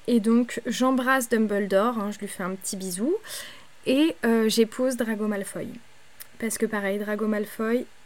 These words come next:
j'aime beaucoup. Donc,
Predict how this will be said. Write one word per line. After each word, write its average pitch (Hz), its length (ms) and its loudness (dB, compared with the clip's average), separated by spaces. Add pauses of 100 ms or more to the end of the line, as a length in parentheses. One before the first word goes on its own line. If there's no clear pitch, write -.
(180)
j'aime 233 280 4
beaucoup. 208 240 -4 (1160)
Donc, 254 500 4